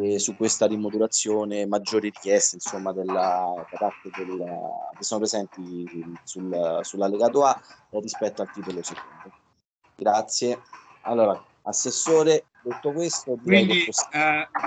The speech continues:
Speaker 2: quindi, Presidente, mi scusi, io farò riportare, eh, <clears throat> la frase così, da definirsi in base alla fonte di finanziamento, trattino, eh, eh,
Speaker 1: Accensione di mutuo,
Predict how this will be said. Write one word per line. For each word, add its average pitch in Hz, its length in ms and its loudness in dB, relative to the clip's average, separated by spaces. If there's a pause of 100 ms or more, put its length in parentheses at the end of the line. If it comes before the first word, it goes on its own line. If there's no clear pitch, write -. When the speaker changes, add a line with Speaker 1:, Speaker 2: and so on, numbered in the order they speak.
(180)
Speaker 2:
quindi, 160 220 -2
Presidente, 156 540 -4
mi 156 100 -10
scusi, 135 400 -4
io 151 200 0
farò 139 400 2
riportare, 135 880 0 (440)
eh, 131 720 0 (360)
<clears throat> 156 800 2
la 156 180 0
frase 156 640 -2 (340)
così, 135 400 -6 (100)
da 135 140 -4
definirsi 151 640 -8
in 147 80 -10
base 160 220 -4
alla 147 100 -6
fonte 160 240 -8
di 139 60 -10
finanziamento, 165 960 -8 (300)
trattino, 165 880 -4 (240)
eh, 143 720 0 (840)
eh, 139 160 0
Speaker 1:
Accensione 180 520 -2
di 214 140 -2
mutuo, 226 420 4